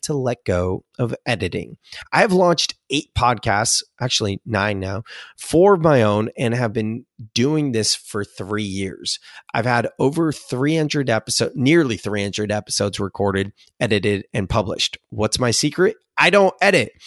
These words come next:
I focus on creating the content, and I work with V As that are experts in audio editing. I also wrote three books in a year and have a YouTube show all about food. I don't get tied up in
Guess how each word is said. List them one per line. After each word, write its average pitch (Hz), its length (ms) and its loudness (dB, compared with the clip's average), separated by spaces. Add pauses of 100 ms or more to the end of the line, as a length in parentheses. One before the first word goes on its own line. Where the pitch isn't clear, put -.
(280)
I 131 100 0
focus 170 440 2
on 165 160 4
creating 139 460 0
the 160 80 0
content, 110 460 0
and 113 120 -2
I 107 60 0
work 101 340 -2
with 113 120 0
V 113 540 0
As 101 180 -4
that 101 140 -2
are 101 200 -2 (100)
experts - 540 -4
in 110 220 -4
audio 92 380 0
editing. 101 500 -2 (280)
I 131 80 0
also 135 240 4
wrote 127 260 2
three 127 300 0
books 143 420 2
in 123 140 0
a 117 40 2
year 135 480 2
and 131 140 0
have 131 160 2
a 131 60 4
YouTube 117 500 -2
show 107 380 0
all 104 220 2
about 107 260 0
food. 123 400 2 (400)
I 131 80 -4
don't 170 180 2
get 147 220 0
tied 123 320 0
up 110 220 0
in 113 200 -4